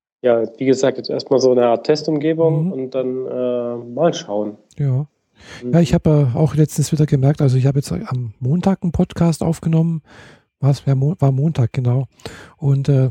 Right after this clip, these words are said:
Speaker 2: habe auch wieder gemerkt, also so alleine vor sich hin zu brabbeln, <laughs> wie ich es so nenne, äh, ist halt gar nicht so einfach, gell? Weil es ist, äh, ja, man schweift, also ich schweife dann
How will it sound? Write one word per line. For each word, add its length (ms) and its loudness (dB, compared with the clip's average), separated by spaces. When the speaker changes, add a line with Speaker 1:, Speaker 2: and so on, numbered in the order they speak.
Speaker 2:
habe 140 2
auch 80 4
wieder 140 6
gemerkt, 280 2
also 160 4
so 140 2
alleine 400 4
vor 180 4
sich 160 0
hin 200 0
zu 120 -2
brabbeln, 460 2
<laughs> 340 2
wie 60 6
ich 140 2
es 160 6
so 100 6
nenne, 240 4
äh, 360 6
ist 160 0
halt 120 4
gar 140 4
nicht 140 2
so 80 2
einfach, 440 2
gell? 160 2
Weil 220 2
es 240 -2
ist, 220 -4
äh, 240 4
ja, 220 -2
man 220 -6
schweift, 400 0
also 160 0
ich 80 0
schweife 260 2
dann 80 2